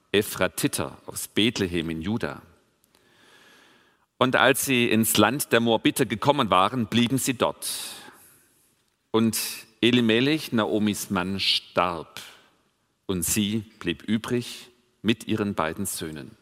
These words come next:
Die nahmen sich moabitische Frauen, die eine hieß Orpa, die andere Ruth. Und als sie ungefähr zehn Jahre dort gewohnt hatten,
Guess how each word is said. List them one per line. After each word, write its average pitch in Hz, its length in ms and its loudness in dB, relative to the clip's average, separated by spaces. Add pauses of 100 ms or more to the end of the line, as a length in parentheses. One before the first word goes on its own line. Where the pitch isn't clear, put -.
(1700)
Die 160 120 6
nahmen 139 320 4
sich 147 260 -2
moabitische 127 640 2
Frauen, 127 560 4
die 98 100 4
eine 104 240 2
hieß 104 440 -2
Orpa, 131 520 2
die - 240 -2
andere 101 460 -4
Ruth. - 640 -6 (1200)
Und 98 180 -2
als 95 220 0
sie 113 60 -4
ungefähr 101 500 0
zehn 104 240 0
Jahre 95 300 0
dort - 400 -6
gewohnt 90 480 -2
hatten, 117 440 -2